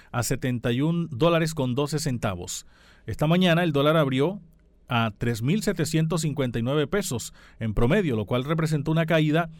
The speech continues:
de catorce pesos con treinta y nueve centavos frente a la tasa representativa del mercado,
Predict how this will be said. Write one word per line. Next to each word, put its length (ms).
de 200
catorce 560
pesos 360
con 140
treinta 260
y 20
nueve 220
centavos 440
frente 260
a 40
la 100
tasa 280
representativa 720
del 120
mercado, 440